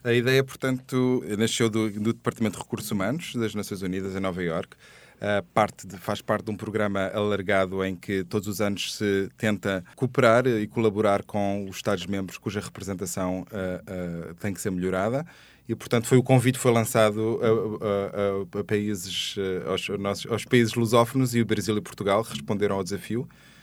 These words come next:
e, e, e têm estado a trabalhar com o do nosso Departamento de Recursos Humanos para organizar estas missões de outreach para atrair talento de, destes países para as várias, não só para Nova Iorque, mas para,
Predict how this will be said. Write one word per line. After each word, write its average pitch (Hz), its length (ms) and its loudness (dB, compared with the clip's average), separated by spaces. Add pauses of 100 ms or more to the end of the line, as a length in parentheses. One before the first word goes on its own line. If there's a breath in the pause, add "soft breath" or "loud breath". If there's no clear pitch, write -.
(220 soft breath)
e, 92 880 -4
e, 110 60 -4
e 95 160 -4
têm 101 280 0
estado 101 220 0
a 92 60 -4
trabalhar 95 460 0
com 98 240 -2
o 107 120 -6
do 95 200 -8
nosso 92 220 -4
Departamento 92 500 -8
de - 40 -20
Recursos - 280 -10
Humanos 95 320 -6
para 95 200 0
organizar 92 600 0
estas 95 460 -4 (500 soft breath)
missões 101 720 0
de 101 220 4
outreach 104 880 0
para 98 360 2 (200)
atrair 87 380 -4
talento 87 640 -2
de, 87 360 -8
destes 90 400 -8
países 87 360 -2
para 92 380 -2 (240)
as 101 160 0
várias, 113 540 6
não 110 120 4
só 110 200 4
para 101 120 -2
Nova 104 240 0
Iorque, 131 220 6
mas 104 140 0
para, 98 340 2